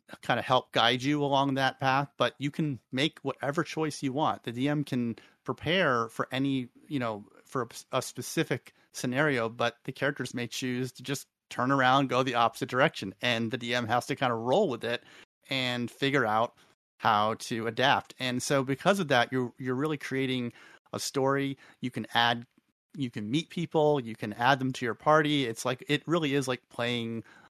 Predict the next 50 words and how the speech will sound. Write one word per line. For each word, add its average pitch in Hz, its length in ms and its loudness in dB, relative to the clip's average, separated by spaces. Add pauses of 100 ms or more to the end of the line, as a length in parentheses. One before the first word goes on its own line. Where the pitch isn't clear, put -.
(200)
uh, 113 180 0
Lord 117 240 0
of 110 60 -6
the 117 80 -4
Rings, 104 420 -4
where 117 100 -8
you're, - 580 -8
you're 117 220 -6
each 123 260 -10
playing 117 260 -4
a 98 40 -8
different 123 420 -6 (340)
member 117 400 -2
of, 110 420 -2 (220)
of 110 260 -2
the 113 80 -6
Fellowship 120 640 -2
going 110 280 -2
on 107 160 -6
this 104 160 -10
quest. - 500 -2
And 110 340 -6
it's, - 300 -6
it's - 240 -10
just, - 380 -10
it, 139 260 -14
I 160 160 2
never 185 540 0
knew 151 560 0 (360)
how 143 180 2
much 110 420 -2
I 139 80 4
would 143 160 -4
like 151 240 -2
it 151 80 2
until 117 280 -2
I 113 60 0
started 110 460 -6
playing. 135 320 -2
I 113 40 0
always, 110 300 -2 (200)
as 107 100 -10
I 107 60 -8
said, 104 260 -8
was - 160 -14
fascinated 110 600 -6
by 104 220 0
it 110 120 -6
and 113 60 -10
was 104 120 -12